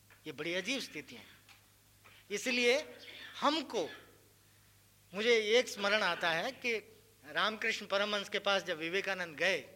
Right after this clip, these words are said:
विवेकानंद के सगाई करने वाले घर में आए हुए थे, तब उन्होंने कहा कि घर में आटा नहीं था, तो घर वालों ने कहा, "घर में आटा नहीं है, तेरा एक गुरु तुझे जो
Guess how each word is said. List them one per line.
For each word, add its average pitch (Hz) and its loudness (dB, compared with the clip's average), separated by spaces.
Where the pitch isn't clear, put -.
विवेकानंद 190 -4
के 196 -2
सगाई 190 2
करने 190 -2
वाले 175 -2
घर 156 -4
में 165 -6
आए 151 -2
हुए 139 -8
थे, - -18
तब 196 2
उन्होंने 180 -4
कहा 180 0
कि 185 -4
घर 156 -4
में 180 -4
आटा 156 0
नहीं 156 -8
था, 151 -8
तो 175 -8
घर 160 -4
वालों 175 -2
ने 185 -4
कहा, 180 0
"घर 165 -4
में 185 -4
आटा 165 0
नहीं 185 -6
है, 185 -4
तेरा 180 0
एक 175 -2
गुरु 175 -4
तुझे 175 -6
जो 170 -4